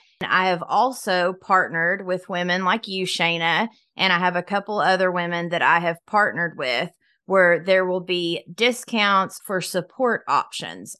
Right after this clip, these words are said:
like paperwork, Canva templates, Shayna's program that has ready for you s-, social media posts, discounts on my one-on-one coaching, and so many more things.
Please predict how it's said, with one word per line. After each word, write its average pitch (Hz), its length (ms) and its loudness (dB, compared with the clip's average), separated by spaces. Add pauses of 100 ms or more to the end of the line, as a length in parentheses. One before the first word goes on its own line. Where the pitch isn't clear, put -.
like 151 280 -4
paperwork, 220 880 0 (320)
Canva 220 440 -2
templates, 202 880 0 (260)
Shayna's 214 540 0
program 190 720 0
that 165 140 -2
has 170 280 -2
ready 180 320 0
for 185 160 -10
you 180 220 -2
s-, 185 260 -10
social 185 460 -2
media 185 580 -2
posts, 233 720 -2 (520)
discounts 196 680 -2
on 175 200 0
my 170 160 4
one-on-one 175 720 0
coaching, 214 760 -2 (480)
and 180 160 -2
so 208 300 0
many 226 240 2
more 190 220 2
things. 160 560 -6